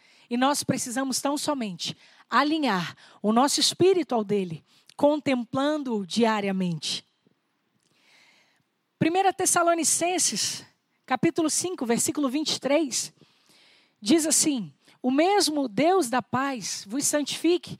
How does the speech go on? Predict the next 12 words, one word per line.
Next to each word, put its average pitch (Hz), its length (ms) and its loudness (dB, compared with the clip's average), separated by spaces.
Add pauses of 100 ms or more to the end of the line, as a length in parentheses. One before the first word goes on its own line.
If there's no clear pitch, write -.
(260)
em 311 160 -4
tudo, 262 360 0 (480)
e 254 120 4
o 269 60 4
vosso 302 280 2
espírito, 349 720 0
alma 302 360 2
e 302 80 -2
corpo - 500 -4 (240)
sejam 277 380 0
conservados 247 960 -4 (120)
íntegros 262 880 0